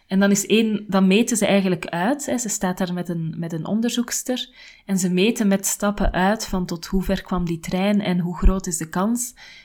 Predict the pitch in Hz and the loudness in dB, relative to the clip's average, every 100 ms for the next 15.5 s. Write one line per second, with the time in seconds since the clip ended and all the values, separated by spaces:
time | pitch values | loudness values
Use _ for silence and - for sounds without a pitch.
0 | _ 185 180 190 196 202 185 170 170 - | _ -4 -2 -2 0 0 2 0 -4 -8
1 | - - 202 196 - 180 175 165 - 160 | -2 2 2 2 -2 -4 -4 -4 -4 -2
2 | 165 160 - 151 151 156 147 - - - | -2 -4 -6 -6 -6 -8 -10 -12 -12 -8
3 | 165 - 139 131 - - - - _ _ | -8 -8 -10 -12 -14 -16 -20 -20 _ _
4 | _ _ _ _ - _ _ _ _ _ | _ _ _ _ -20 _ _ _ _ _
5 | _ _ _ _ _ _ - 208 226 240 | _ _ _ _ _ _ 0 4 6 4
6 | - - _ _ - 185 170 160 143 156 | 0 -6 _ _ 2 4 4 0 -2 -4
7 | 165 160 - 170 180 175 175 165 _ _ | -4 -4 -4 -2 -2 -2 -6 -12 _ _
8 | _ _ _ _ _ _ _ _ _ _ | _ _ _ _ _ _ _ _ _ _
9 | _ _ _ _ _ _ - 190 175 202 | _ _ _ _ _ _ 0 4 4 4
10 | - 202 165 190 214 170 170 240 - - | 6 4 6 2 4 4 4 2 0 -2
11 | 196 185 175 170 170 226 226 - 175 180 | 0 2 0 0 2 0 -2 -6 -4 -4
12 | 165 175 170 180 170 165 170 170 165 165 | -4 -6 -6 -6 -6 -6 -6 -6 -6 -8
13 | 160 160 170 170 170 180 165 185 175 170 | -8 -6 -4 -2 -2 -2 -2 0 -2 -2
14 | 147 156 143 135 - 151 151 - 160 - | -6 -6 -6 -6 -8 -10 -8 -8 -8 -6
15 | 175 175 165 165 | -6 -6 -4 -4